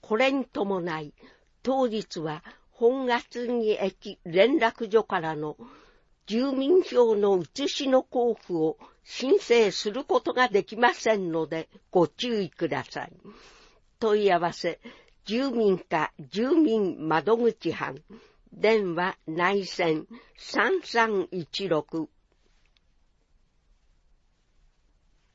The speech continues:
防災行政無線、夕方の放送時刻変更。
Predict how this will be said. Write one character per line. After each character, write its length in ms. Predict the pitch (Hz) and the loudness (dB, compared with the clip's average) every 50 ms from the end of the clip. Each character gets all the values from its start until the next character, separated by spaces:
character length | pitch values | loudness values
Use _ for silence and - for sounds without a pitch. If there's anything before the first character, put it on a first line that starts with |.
| _ _ _ _ _ _ _ _ _ _ _ _ _ _ _ _ _ _ _ _ _ _ _ _ _ _ _ _ _ _ _ _ _ _ | _ _ _ _ _ _ _ _ _ _ _ _ _ _ _ _ _ _ _ _ _ _ _ _ _ _ _ _ _ _ _ _ _ _
防 240 | 202 214 240 269 359 | 4 6 6 6 4
災 460 | - - 214 226 226 220 214 190 160 | 0 -2 0 0 0 -2 -4 -4 0
行 220 | 156 185 220 233 | 2 4 4 4
政 400 | 392 - - 247 247 240 220 185 | 2 0 0 0 2 2 2 0
無 140 | 196 202 190 | 0 0 0
線、 380 | - - 190 170 170 180 175 - - - _ _ _ _ - | 0 0 0 2 2 0 -2 -4 -8 -18 _ _ _ _ -8
夕 280 | 202 202 247 285 359 | -4 -2 2 2 2
方 320 | 339 320 285 - - 196 180 | 2 2 0 -2 -2 -2 0
の 240 | 190 185 185 - - | 0 -2 -2 -2 -4
放 320 | - - 208 226 320 415 | -2 2 4 4 4 4
送 320 | - - - 262 269 254 226 | 2 2 0 2 2 2 0
時 160 | 175 - 214 | 0 -4 -2
刻 380 | - - 254 247 - 254 226 - | 2 2 2 2 2 -2 -8 -6
変 340 | - - - 196 190 - | -4 -2 -2 0 -2 -2
更。 420 | - - - 180 156 143 143 135 | -4 -4 -2 -2 0 0 -2 -4